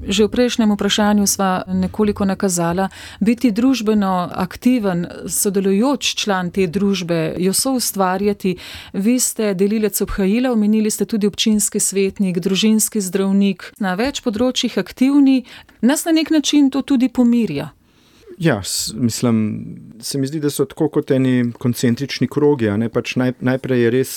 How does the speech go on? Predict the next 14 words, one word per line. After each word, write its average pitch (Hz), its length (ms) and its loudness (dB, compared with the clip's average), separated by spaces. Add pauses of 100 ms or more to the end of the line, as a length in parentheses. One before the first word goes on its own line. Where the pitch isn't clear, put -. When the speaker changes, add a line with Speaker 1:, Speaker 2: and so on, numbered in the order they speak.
(120)
Speaker 2:
eh, 104 400 -6
čist - 340 -6 (480)
vsak 139 360 -2
posameznik 139 760 -2
in, 107 260 -2
in 101 220 -4
njegov 110 320 -2
odnos 113 340 -2 (240)
z 92 300 -8
samim 117 480 0
sabo 131 560 -2
in 101 180 -2
z, - 300 -6
eh, 98 160 -6